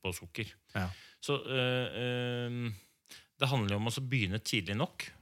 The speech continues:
Speaker 1: Og hva mener jeg med tidlig nok? Jeg mener at, eh, veldig mange av de som står på start i, i Ski Classics, men også de som går vanlig skirenn i verdenscup og V M, de tar en gel på start.
Speaker 2: Ja,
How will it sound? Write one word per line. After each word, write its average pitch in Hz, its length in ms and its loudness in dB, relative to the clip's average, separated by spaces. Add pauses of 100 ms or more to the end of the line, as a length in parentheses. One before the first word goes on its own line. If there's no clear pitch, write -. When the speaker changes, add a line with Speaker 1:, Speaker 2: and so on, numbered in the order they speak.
(160)
Speaker 1:
Og 117 120 0
hva 120 100 6
mener 113 320 6
jeg - 20 0
med - 140 0
tidlig 98 260 0
nok? 151 260 2
Jeg 120 120 2
mener 95 240 4
at, 92 200 0
eh, 113 160 4 (120)
veldig 101 340 4
mange 104 320 2
av 117 200 2
de 101 100 0
som 104 160 -4
står 92 160 -4
på 107 80 -4
start 92 280 -2
i, 92 360 0 (320)
i 107 60 -4
Ski 101 200 0
Classics, 92 400 -6
men 110 100 -2
også 90 200 -8
de 127 100 -4
som 101 140 -4
går 95 80 -2
vanlig 87 300 0
skirenn 110 300 -2 (360)
i 98 60 -10
verdenscup 85 400 -6
og 85 40 -10
V 90 120 -4
M, 165 160 -2 (500)
de 107 60 0
tar 95 220 -2
en 101 100 -2
gel 80 160 -4
på 92 120 -10
start. - 360 -8 (960)
Speaker 2:
Ja, 165 180 6